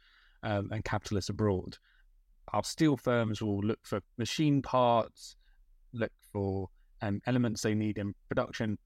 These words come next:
with local firms, British-based firms, but that's likely to be more expensive than procuring from overseas, which will drive up prices of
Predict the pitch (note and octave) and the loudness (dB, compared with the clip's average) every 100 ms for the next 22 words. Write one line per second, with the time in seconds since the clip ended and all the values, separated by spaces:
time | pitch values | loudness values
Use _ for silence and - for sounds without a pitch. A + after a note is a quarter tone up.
0 | _ - A2+ G2+ - _ _ - C3 C3 | _ -4 0 0 -4 _ _ 0 2 2
1 | - A#2 - A2+ A2 G#2+ G#2+ - - A#2+ | 2 0 2 2 2 2 -2 -4 -4 0
2 | A2+ - - G#2 G2+ - - _ A2 G#2 | 0 -2 -2 0 0 -4 -16 _ 0 0
3 | G2+ G2+ - - _ _ _ _ - - | 2 -2 -4 -14 _ _ _ _ -20 -20
4 | - A#2+ A2+ - - _ _ - C#3+ - | -4 0 0 -4 -18 _ _ -6 -4 0
5 | C#3+ C#3 C#3 B2+ A#2+ A2+ A2+ G#2+ G2 _ | 2 4 2 0 2 2 2 0 -8 _
6 | A#2+ A2+ G#2 - A#2 A2 - G#2+ G2 - | -2 0 0 0 0 0 2 2 2 0
7 | G#2+ G2+ F#2+ _ _ - - A#2 G#2 G2 | -2 -2 -2 _ _ -8 0 2 2 2
8 | F#2 G#2+ G2+ G2 - C3 F#2+ - - - | -2 0 0 0 2 2 2 -8 -20 -20
9 | - - _ - - A2+ G2+ A#2 A2 A2 | -20 -20 _ -6 0 0 2 4 6 6
10 | G#2 G#2 - _ _ - A#2 G#2 - G2+ | 4 0 -4 _ _ 0 4 4 2 0
11 | G2 - _ _ _ A#2 G2+ | -2 -6 _ _ _ -4 -4